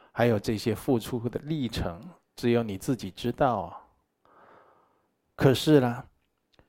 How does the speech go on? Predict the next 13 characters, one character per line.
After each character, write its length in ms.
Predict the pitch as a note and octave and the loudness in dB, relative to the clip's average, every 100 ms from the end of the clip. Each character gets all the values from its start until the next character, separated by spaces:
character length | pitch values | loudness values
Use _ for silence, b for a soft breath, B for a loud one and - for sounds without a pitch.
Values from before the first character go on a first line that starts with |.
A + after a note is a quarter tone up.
| _ | _
上 320 | - F3 D3 | 2 4 4
天、 360 | B2 - C3+ D3 - _ _ _ _ _ _ _ _ _ _ | 2 2 2 0 -12 _ _ _ _ _ _ _ _ _ _
诸 240 | - E3+ E3+ | 4 6 6
佛 240 | - A2 | 4 0
菩 260 | A2 - A2+ | 0 -4 -4
萨 360 | - B2 - - _ _ _ _ - | -2 -2 -4 -18 _ _ _ _ -4
就 120 | G2 | -4
是 140 | - | -2
悉 320 | F#2+ - D#3+ | -8 -8 -6
知 260 | D3 - C#3+ | -6 -2 -2
悉 280 | B2+ - B2 | -2 -6 -8
见 360 | - D3+ B2 B2+ | 0 0 0 -6
啊。 180 | D3 | -20